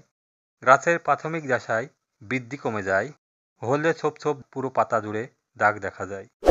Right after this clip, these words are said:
এখানে দেখা যায় জাব পোকা, সাদামাছি, বিভিন্ন পোকায় এই রোগের ভাইরাস বহন করে নিয়ে এসে ছড়িয়ে দেয়, ফলে গাছগুলি এইরকম পরিস্থিতি হয়। এর জন্য আমাদেরকে জাব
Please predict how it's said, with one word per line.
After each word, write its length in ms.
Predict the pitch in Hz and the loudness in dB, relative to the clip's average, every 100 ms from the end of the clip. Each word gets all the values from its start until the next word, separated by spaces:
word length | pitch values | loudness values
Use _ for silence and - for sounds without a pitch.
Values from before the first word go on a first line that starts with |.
| - | 2
এখানে 280 | 151 180 180 | -2 -2 -2
দেখা 240 | 151 143 | -2 0
যায় 220 | 123 117 143 120 | 0 0 -4 4
জাব 180 | 123 131 | 4 4
পোকা, 300 | - - 143 147 - _ | -6 0 2 0 -6 _
সাদামাছি, 520 | - 123 123 127 - | -2 2 2 0 -2
বিভিন্ন 340 | 127 139 151 170 - | -4 -4 2 4 6
পোকায় 400 | - - - 110 - - - - | 6 6 4 2 0 -4 -6 -2
এই 120 | 131 | 0
রোগের 280 | 127 123 135 | 0 -2 -6
ভাইরাস 380 | - 104 117 131 | -2 0 0 -2
বহন 280 | 113 92 117 | -4 -8 -10
করে 220 | 123 113 | -10 -10
নিয়ে 240 | 110 101 98 | -8 -10 -12
এসে 200 | - 110 120 _ _ _ _ | -14 -14 -16 _ _ _ _
ছড়িয়ে 320 | - 117 110 | -4 -2 0
দেয়, 200 | 101 107 98 | 2 2 0
ফলে 200 | - 113 113 | -6 -6 0
গাছগুলি 380 | 107 98 110 113 98 | 0 0 -8 -6 -4
এইরকম 300 | 98 95 104 104 104 _ | -6 -8 -10 -12 -14 _
পরিস্থিতি 480 | 110 95 - 107 - | -10 -10 -12 -14 -14
হয়। 300 | - 95 127 _ _ _ _ _ - | -10 -10 -10 _ _ _ _ _ -6
এর 100 | 127 | -2
জন্য 180 | 147 170 175 | -2 -2 -2
আমাদেরকে 400 | 160 143 139 139 165 _ _ _ | 0 -2 -6 -12 -16 _ _ _
জাব 280 | 110 127 123 | -2 4 4